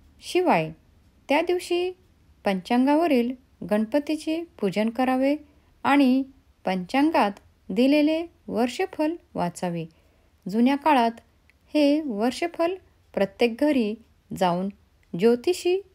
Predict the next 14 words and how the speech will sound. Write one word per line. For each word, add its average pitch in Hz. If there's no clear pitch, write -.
वाचत 196
असे. 294
तो 277
गुढीपाडव्याचा 311
एक 240
विधीच 208
होता. 156
अजूनही 330
अनेक 202
ठिकाणी 269
गुढीपाडव्याच्या 330
दिवशीच 220
सकाळी 226
पंचांग 202